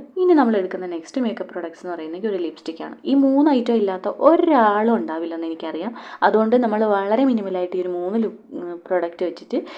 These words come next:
ഇൻ-, ഇപ്രാവശ്യം മേക്കപ്പ് ലുക്ക് ചെയ്യുന്നത് കേട്ടോ. സാധാരണക്കാർക്കും ചെയ്യാൻ പറ്റിയിട്ടുള്ളതാണല്ലോ.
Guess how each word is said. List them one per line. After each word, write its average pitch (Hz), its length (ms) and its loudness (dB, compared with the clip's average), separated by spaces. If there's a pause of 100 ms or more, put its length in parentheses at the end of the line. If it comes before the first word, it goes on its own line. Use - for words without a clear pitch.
(160)
ഇൻ-, 208 240 -4
ഇപ്രാവശ്യം 190 460 -2
മേക്കപ്പ് 175 320 -8
ലുക്ക് 160 180 -6
ചെയ്യുന്നത് 156 380 -6
കേട്ടോ. 156 260 -10 (480)
സാധാരണക്കാർക്കും 175 760 -2
ചെയ്യാൻ 220 280 0
പറ്റിയിട്ടുള്ളതാണല്ലോ. 160 760 -8